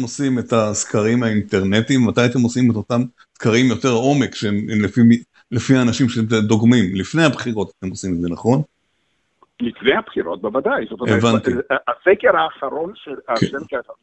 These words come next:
Speaker 1: כן.
Speaker 2: הסקר, אנחנו בערוץ שלוש עשרה עשינו את זה שלשום,
Speaker 1: כן.
Speaker 2: הסקר האחרון שמותר לפרסם,
Speaker 1: הערב, הערב.
Speaker 2: יום שישי,
Speaker 1: אה,
Speaker 2: יום
Speaker 1: סליחה.
Speaker 2: שישי לפני, לפני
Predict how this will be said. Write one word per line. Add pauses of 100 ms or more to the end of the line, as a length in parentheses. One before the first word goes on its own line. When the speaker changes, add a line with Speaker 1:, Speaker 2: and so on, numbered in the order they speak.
(300)
Speaker 1:
כן. (100)
Speaker 2:
הסקר, (220)
אנחנו
בערוץ
שלוש
עשרה
עשינו
את
זה (200)
שלשום, (400)
Speaker 1:
כן.
Speaker 2:
הסקר
האחרון
שמותר (120)
לפרסם,
Speaker 1:
הערב, (100)
הערב.
Speaker 2:
יום
שישי, (200)
Speaker 1:
אה,
Speaker 2:
יום
Speaker 1:
סליחה.
Speaker 2:
שישי
לפני, (920)
לפני